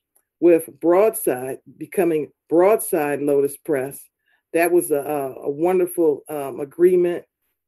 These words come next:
made between, um, Naomi Long Madgett and Doctor Naomi Long Madgett and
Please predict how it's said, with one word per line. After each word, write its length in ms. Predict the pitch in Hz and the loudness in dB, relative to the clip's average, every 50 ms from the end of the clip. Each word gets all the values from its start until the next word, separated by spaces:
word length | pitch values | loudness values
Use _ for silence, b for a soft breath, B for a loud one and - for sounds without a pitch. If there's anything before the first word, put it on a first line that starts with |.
| _ - | _ -4
made 440 | 160 175 180 180 175 175 180 170 | 0 2 4 6 6 6 6 4
between, 520 | - 151 - - - 180 175 170 165 156 - 156 | -2 -8 -10 -4 -2 -2 -2 0 -2 -6 -6 -8
um, 440 | 156 151 151 131 127 - - 151 | -8 -8 -8 -8 -8 -8 -8 -4
Naomi 440 | 156 165 170 170 170 170 175 170 160 | -2 -2 -2 0 0 0 0 0 0
Long 340 | 160 160 160 160 160 160 165 | 0 -2 -2 -4 -4 -4 -4
Madgett 460 | 165 165 165 160 156 - 165 165 - - _ _ - | -4 -2 -2 -4 -4 -4 -4 -6 -6 -6 _ _ -10
and 360 | 160 156 151 147 143 139 143 _ _ _ | -8 -6 -6 -6 -8 -10 -12 _ _ _
Doctor 220 | 147 160 165 - 160 | -6 -4 -4 -2 -2
Naomi 360 | 160 160 165 170 170 170 165 | 0 2 2 4 4 4 4
Long 300 | 165 165 165 165 165 165 | 2 2 0 0 0 0
Madgett 420 | 165 165 160 156 160 165 156 - - | 0 0 0 0 -2 -2 -4 -4 -4
and 340 | 160 151 151 156 151 151 143 | -4 -4 -2 -2 -4 -4 -8